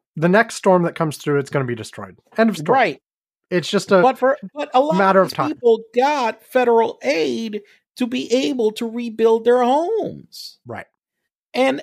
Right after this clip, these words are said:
Speaker 2: and that's the, and that's the thing where I'm just like, "Man,
Speaker 1: Well, and,
Speaker 2: you
Speaker 1: and, and
Speaker 2: know."
Speaker 1: you, you almost want to at that kind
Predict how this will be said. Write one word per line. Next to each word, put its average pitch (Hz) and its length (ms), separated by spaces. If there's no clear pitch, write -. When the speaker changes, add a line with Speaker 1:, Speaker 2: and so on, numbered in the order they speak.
Speaker 2:
and 240 120
that's 349 300
the, 233 200
and 240 200
that's 285 180
the 247 80
thing 427 280
where 254 120
I'm 226 160
just 226 260
like, 214 240
"Man, 254 300
Speaker 1:
Well, 220 240
and, 226 100
Speaker 2:
you 254 80
Speaker 1:
and, 247 140
and 277 140
Speaker 2:
know." 240 120
Speaker 1:
you, 214 180
you 208 180
almost 262 340
want 226 200
to 196 60
at 156 100
that 175 180
kind 151 240